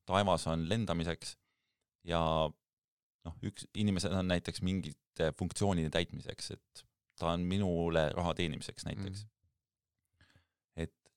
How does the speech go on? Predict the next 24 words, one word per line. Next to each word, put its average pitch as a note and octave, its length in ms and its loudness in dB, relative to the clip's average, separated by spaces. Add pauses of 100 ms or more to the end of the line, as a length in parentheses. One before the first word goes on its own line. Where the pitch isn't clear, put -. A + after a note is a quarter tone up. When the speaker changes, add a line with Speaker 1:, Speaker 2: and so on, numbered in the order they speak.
(100)
Speaker 1:
et - 160 -14
kui F#2+ 120 0
me G2+ 160 6
vaatame G2 440 4
seda E2 160 0
maailma F2+ 400 0
sellise E2 460 -2 (680)
heatahtliku F2+ 800 0
peremehe D#2 480 0
pilguga, E2+ 460 -2 (460)
kes E2+ 240 -4
on E2+ 120 0
tulnud G#2+ 320 0
siia G2 340 2 (260)
vastutust - 540 -4
võtma, E2 380 -4 (640)
ehk E2 300 -4
et - 80 -10 (320)
ta E2+ 80 -4
saab F#2+ 240 4
aru, F2 220 2
et - 240 -10 (520)
tema G2+ 320 4
roll F#2+ 380 0